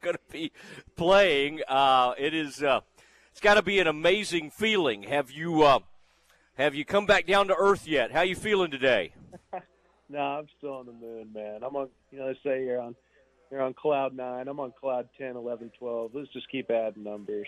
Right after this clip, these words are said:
Speaker 2: It's, it's crazy.
Speaker 1: <laughs>
Speaker 2: I'm beyond grateful.
Speaker 1: Well, did you, uh, did you and your father get to have one of those victory cigars that Joe Burrow likes so much? The man loves a good post-game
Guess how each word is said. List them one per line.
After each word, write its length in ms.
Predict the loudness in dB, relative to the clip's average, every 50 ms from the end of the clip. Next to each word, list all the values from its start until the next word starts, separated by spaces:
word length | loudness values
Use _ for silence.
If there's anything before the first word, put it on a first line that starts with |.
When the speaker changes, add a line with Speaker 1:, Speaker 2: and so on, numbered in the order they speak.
| -10 -12
Speaker 2:
It's, 160 | -12 -12 -12 -16 -20 -14 -10
it's 280 | -8 -8 -8 -8 -12 -12 -16 -8 -4
crazy. 420 | -2 -2 -2 -2 -4 -6 -6 -6 -6 -6 -10
Speaker 1:
<laughs> 160 | -10 -12 -10
Speaker 2:
I'm 140 | -10 -8 -2
beyond 400 | 0 0 0 0 -2 -4 -6 -4
grateful. 460 | -4 -4 -4 -4 -6 -8 -8 -8 -8 -10 _ _ _ _ _ _ _ _ _ _ _ _ _ _ _ -2 -2 -2 -2 _ _ -20 -20 -20 -20 -20 -20 -20 -20 -20 -20 -20 -20 -20 -20 -12 _
Speaker 1:
Well, 280 | 4 6 8 8 8 6
did 240 | 4 0 0 -2 -4
you, 280 | -2 2 4 6 8
uh, 180 | 8 8 6 4 -2 -8 -10
did 180 | -10 -8 -6 -6
you 160 | -2 0 0
and 100 | 2 2
your 120 | 2 0
father 500 | 2 2 4 4 6 6 4 4 2 2
get 220 | 2 0 -2 -2 0
to 80 | -2 -2
have 260 | -2 0 0 0 0
one 160 | 2 2 2 2
of 60 | 2
those 260 | 2 0 0 -2 -6
victory 500 | 0 2 0 0 0 -4 -2 -2 0 0
cigars 800 | -2 -4 -6 -4 2 4 6 6 8 6 6 4 2 -2 -4 -8
that 140 | -8 -10 -8
Joe 220 | 0 2 2 2 2
Burrow 400 | 4 4 6 8 8 8 6 4
likes 380 | 2 2 2 0 0 0 -6
so 200 | -4 -2 -2 0
much? 340 | 2 2 2 2 2 -2 -6
The 80 | -6 -4
man 220 | 0 0 0 0
loves 440 | 0 0 4 6 6 6 6 4 0
a 80 | -2
good 320 | -2 2 4 4 4 4 _
post-game 600 | 0 2 2 0 -2 -2 0 2 2 2 0